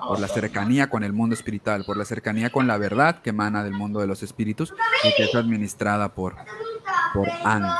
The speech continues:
Speaker 2: La
Speaker 1: Sí,
Speaker 2: Nación del
Speaker 1: ¿no?
Speaker 2: Fuego es igual el gabacho, puede ser.
Speaker 1: Digo, estoy siendo un poquito radical tal vez, pero como que el equipo Avatar terminó por cumplir lo que quería, eh, el Señor del Fuego, ¿no? Controlar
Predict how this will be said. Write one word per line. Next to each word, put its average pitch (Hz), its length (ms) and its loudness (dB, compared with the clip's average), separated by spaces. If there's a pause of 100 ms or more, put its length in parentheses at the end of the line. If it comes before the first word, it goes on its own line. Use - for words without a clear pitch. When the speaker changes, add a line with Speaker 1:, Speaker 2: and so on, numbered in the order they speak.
(760)
Speaker 2:
La 120 100 4
Speaker 1:
Sí, 131 40 6
Speaker 2:
Nación 175 220 4
del 170 100 8
Speaker 1:
¿no? - 80 4
Speaker 2:
Fuego 180 260 8
es 175 140 4
igual 156 160 8
el 160 140 8
gabacho, 151 600 6
puede 175 240 6
ser. 113 200 0 (1300)
Speaker 1:
Digo, 127 500 4 (840)
estoy 160 200 2
siendo 185 180 6
un 170 40 2
poquito 165 280 6
radical 139 640 6
tal 151 200 8
vez, 165 240 6
pero 143 140 6
como 147 160 0
que 156 60 0
el 151 60 2
equipo 175 280 4
Avatar 160 400 8
terminó 147 280 2
por 165 180 -2
cumplir 139 400 2
lo 143 120 -2
que 123 120 -12
quería, 123 580 2 (420)
eh, 107 380 -4
el 110 80 -14
Señor 120 220 0
del 107 120 -2
Fuego, 107 420 0
¿no? 110 340 -4 (260)
Controlar 117 960 2